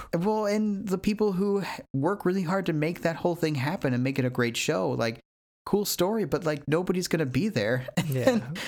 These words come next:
Speaker 1: and then you've got the internet where people are actually sharing what's actually happening, and, uh, I just, it's
Speaker 2: And saving money, like, "Oh, we don't
Speaker 1: It's
Speaker 2: have to
Speaker 1: just
Speaker 2: pay
Speaker 1: not
Speaker 2: this
Speaker 1: what it used to
Speaker 2: ridiculous,"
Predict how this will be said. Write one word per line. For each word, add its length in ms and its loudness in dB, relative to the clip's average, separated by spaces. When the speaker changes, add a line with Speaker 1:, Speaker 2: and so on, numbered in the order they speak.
Speaker 1:
and 120 2
then 120 0
you've 140 -2
got 200 0
the 160 -2
internet 460 0
where 140 0
people 280 0
are 100 2
actually 440 0
sharing 420 2
what's 180 0
actually 320 0
happening, 600 -2
and, 500 -2
uh, 180 -2
I 140 -2
just, 340 -4
it's 260 -8
Speaker 2:
And 100 0
saving 640 0
money, 300 0
like, 420 -4
"Oh, 300 0
we 80 0
don't 140 0
Speaker 1:
It's 100 0
Speaker 2:
have 100 2
to 40 -6
Speaker 1:
just 20 4
Speaker 2:
pay 60 4
Speaker 1:
not 140 2
Speaker 2:
this 80 0
Speaker 1:
what 100 2
it 120 0
used 160 0
to 80 0
Speaker 2:
ridiculous," 300 -2